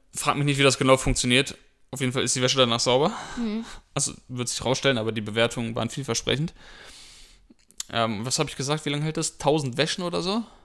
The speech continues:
Speaker 2: Ja, so ein
Speaker 1: Drei bis vier Jahre oder
Speaker 2: Ja.
Speaker 1: sowas?
Speaker 2: Ja.
Speaker 1: Für zwanzig Euro, also allein schon wieder aus Kostengründen macht es Sinn,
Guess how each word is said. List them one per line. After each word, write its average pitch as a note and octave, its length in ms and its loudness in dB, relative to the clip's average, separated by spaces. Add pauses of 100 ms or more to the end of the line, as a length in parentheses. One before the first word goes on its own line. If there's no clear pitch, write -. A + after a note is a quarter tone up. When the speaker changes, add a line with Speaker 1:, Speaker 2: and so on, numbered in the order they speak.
(280)
Speaker 2:
Ja, A3 260 -10
so G#3+ 140 -14
ein G3 180 -10
Speaker 1:
Drei G3+ 220 0
bis C3+ 140 -2
vier C3+ 160 0
Jahre E3+ 340 0
oder F#3 140 -4
Speaker 2:
Ja. F3+ 40 -6
Speaker 1:
sowas? G#3 400 -4 (400)
Speaker 2:
Ja. A3+ 60 -12 (580)
Speaker 1:
Für - 180 -12
zwanzig C#3 360 0
Euro, D3+ 400 2
also A#2+ 320 -4
allein B2+ 320 4
schon C#3+ 120 -4
wieder A#2+ 120 0
aus A#2 120 -2
Kostengründen A#2 560 -2
macht A2+ 200 -4
es B2+ 120 -4
Sinn, A#2 260 -4